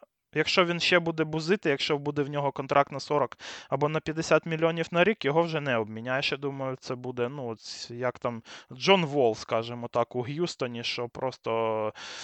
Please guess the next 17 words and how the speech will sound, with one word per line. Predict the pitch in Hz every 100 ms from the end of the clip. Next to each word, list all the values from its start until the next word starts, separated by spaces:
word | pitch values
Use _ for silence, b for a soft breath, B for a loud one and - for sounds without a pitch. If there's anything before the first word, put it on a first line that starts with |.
| B -
е, | 113 107 107 107 107 104 107 107 104 -
ну, | - 143 113 - _ _ _ _ _ _ _ -
тільки | 170 175
викупити | 151 160 131 123 -
можна | 113 107 - 110
його. | 101 104 107 B B B B -
Е, | 113 113 117 120 120 120 123 - - - -
і |
в | 165
Луки | 226 - 180
Дончича | 196 269 - 202
тоді | - 160 190
лишається | 180 165 170 170 170
два | 151 170
роки | 185 190
контракту, | 180 190 202 240 - 185
і, | 165